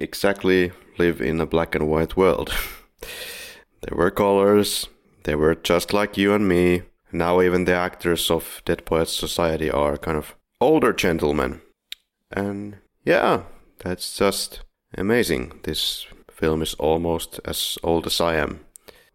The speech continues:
Life goes on. Then we have the shower scene. I guess there's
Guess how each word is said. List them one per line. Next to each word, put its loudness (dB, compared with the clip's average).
Life 0
goes 4
on. 2
Then 2
we 4
have 0
the 0
shower 4
scene. 2
I -6
guess -2
there's -2